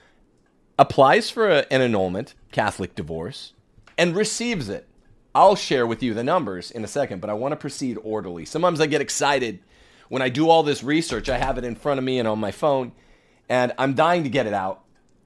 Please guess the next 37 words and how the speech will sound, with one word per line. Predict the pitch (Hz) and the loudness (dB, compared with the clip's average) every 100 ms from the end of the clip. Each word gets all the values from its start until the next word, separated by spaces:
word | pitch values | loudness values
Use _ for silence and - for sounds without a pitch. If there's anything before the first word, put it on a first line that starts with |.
| _ - | _ -12
but, | 104 127 - | -4 -4 -4
but | - 131 - | -6 -6 -4
you | 123 135 | -4 -2
need | 180 151 | -2 -2
the | 120 | -2
backdrop. | 113 107 - 85 - | 0 -2 -4 -4 -2
This | 143 | -4
is | 165 | -4
point | - 160 170 - | -6 -4 -4 -4
zero | 113 98 147 160 107 90 - | -8 0 2 2 0 -2 -6
to | 120 | -6
the | 104 | -4
whole | 95 110 120 113 107 - _ _ _ _ _ | -2 0 0 0 -2 -6 _ _ _ _ _
show | - 98 85 | -8 -8 -6
today. | 76 65 58 _ _ _ - | -10 -14 -16 _ _ _ -4
And | 117 113 113 | -4 -4 0
yes, | 143 123 - - - | 2 4 2 -6 -8
look, | 123 110 - - - | -6 -6 -6 -12 -8
I | 123 | -4
understand. | 135 147 147 - 117 107 95 - _ _ _ _ | -4 -6 -8 -8 -6 -6 -10 -16 _ _ _ _
I'm | - 107 | -8 -2
getting | 135 135 | 0 -2
emails | 151 160 165 151 131 | -2 -2 0 0 2
already, | 123 110 104 110 | 0 0 -2 -4
many | 101 107 123 127 107 | -2 0 2 0 -2
emails, | 101 92 87 90 87 | -4 -4 -6 -8 -2
dozens | 123 113 110 | -2 -2 -6
of | 92 | -6
emails | 101 95 92 90 | -6 -6 -6 -10
of | |
people, | 87 110 98 90 _ _ _ - | -10 -10 -10 -14 _ _ _ -4
"Hey, | 139 | 0
I | 131 151 | 2 2
have | 151 123 | 2 0
an | 110 | -2
annulment. | 107 98 90 73 120 | -4 -4 -6 -8 -6
Am | 120 | -6